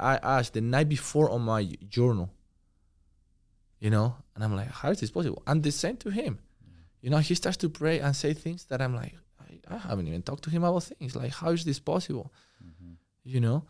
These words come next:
Speaker 1: I mean, w-, we're, we're calling it d-, divine appointments for a reason. It has to happen. And I'm, and even you, you know, like, I mean, we saw at the gym, and we're learning so much,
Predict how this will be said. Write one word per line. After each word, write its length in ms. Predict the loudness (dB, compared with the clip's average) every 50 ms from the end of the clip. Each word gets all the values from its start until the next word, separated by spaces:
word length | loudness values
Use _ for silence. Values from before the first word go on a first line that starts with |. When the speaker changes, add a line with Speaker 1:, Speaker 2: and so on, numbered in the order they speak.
| _ _ _ _ _ _ _ _ _ _ _ _ _ _ _ _ _ _ _ -20 -20 _ _ _ _ _ -6
Speaker 1:
I 60 | -2
mean, 220 | 0 0 0 -2 -6 -10
w-, 200 | -16 -20 -20 -20 _ -18
we're, 360 | -16 -14 -8 -2 0 0 2
we're 180 | 2 2 2
calling 360 | 0 0 -2 0 0 0 0 -2
it 80 | -4 -6
d-, 520 | -12 -18 -20 -20 -20 -20 -20 -20 -20 -20 -8 -4 -2 0
divine 200 | 2 2 2 0
appointments 480 | 0 -2 0 -2 0 0 -2 -4 -6
for 240 | -8 -4 0 0 2
a 40 | 2
reason. 360 | 0 0 -2 -6 -10 -12 -14 -16 _ _ -20
It 180 | -14 -10 -8 -6
has 180 | -4 -4 -4 -4
to 100 | -6 -6
happen. 300 | -6 -8 -10 -12 -12 -10 -4
And 140 | 0 2 2
I'm, 120 | 2 0 -2 -4
and 180 | -6 -6 -6 -4
even 220 | -4 -2 0 0 0
you, 240 | 0 -2 -4 -4 -6 -8 -12 -14
you 140 | -8 -6 -4
know, 100 | -2 0
like, 200 | 0 -2 -2 -4 -6 -12 _ _ _ _ _ _ _ _ _ _ _ _ _ _ _ -6
I 80 | -4
mean, 260 | -2 0 0 0 -2 -2
we 160 | -4 -4 -6
saw 520 | -8 -10 -4 -2 2 2 2 2 2 0
at 60 | 0 0
the 80 | 0 0
gym, 380 | 0 -4 -6 -4 -4 -4 -6 -6 _ _ _ _ _ _ _ _ _ _ _ _ _ -20
and 100 | -20 -18
we're 120 | -18 -12
learning 260 | -6 -4 -2 0 0
so 160 | 0 -2 -4
much, 240 | -4 -4 -6 -8 -10